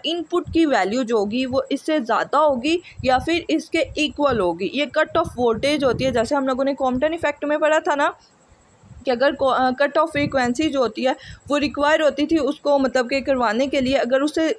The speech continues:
कम होती थी तो हम वहाँ से, अ, electron को नॉकआउट नहीं करवा सकते थे। Same वही है कि अगर आपकी cut off, अ, यहाँ पे वोल्टेज जो होगी वो उसकी equal होगी या फिर उससे ज़्यादा होगी,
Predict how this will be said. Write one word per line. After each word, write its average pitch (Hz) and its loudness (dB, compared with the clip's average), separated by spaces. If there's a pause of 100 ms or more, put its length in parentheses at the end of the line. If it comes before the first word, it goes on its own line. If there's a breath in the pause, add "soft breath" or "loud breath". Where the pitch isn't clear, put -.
कम 302 0 (360)
होती 254 -2
थी 285 0
तो 311 0
हम 277 0
वहाँ 247 -2
से, 269 -2 (400 loud breath)
अ, 247 2 (220)
electron 269 2
को 294 0
नॉकआउट 262 0
नहीं 247 0
करवा 180 0
सकते 196 -4
थे। 208 -4 (200 loud breath)
Same 359 0
वही 285 2
है 302 2
कि 302 -2
अगर 269 2
आपकी 247 0 (120)
cut 302 0
off, 330 2 (120)
अ, - 0 (200)
यहाँ 233 0
पे 302 0
वोल्टेज 247 0
जो 262 0
होगी 226 -2
वो 262 0
उसकी 277 -4
equal 330 0
होगी 262 0 (260 loud breath)
या 254 2
फिर 311 0
उससे 302 0
ज़्यादा 220 0
होगी, 285 0